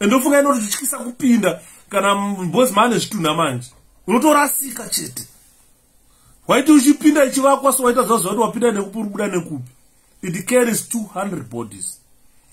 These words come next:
But I've never seen Mugabe officially opening that mortuary. Never in a day.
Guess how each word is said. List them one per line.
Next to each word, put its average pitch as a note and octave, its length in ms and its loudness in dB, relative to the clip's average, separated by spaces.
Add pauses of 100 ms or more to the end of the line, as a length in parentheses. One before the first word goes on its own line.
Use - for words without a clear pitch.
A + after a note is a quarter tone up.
(180)
But G#3+ 120 0
I've B3 160 2
never D4 260 4
seen C#4 160 -4
Mugabe B3+ 460 2
officially B3 380 0
opening A#3 380 -4
that G3+ 180 -2
mortuary. G#3 420 -6
Never B3 360 2
in A#3 100 0
a A3 80 -2
day. B3 320 0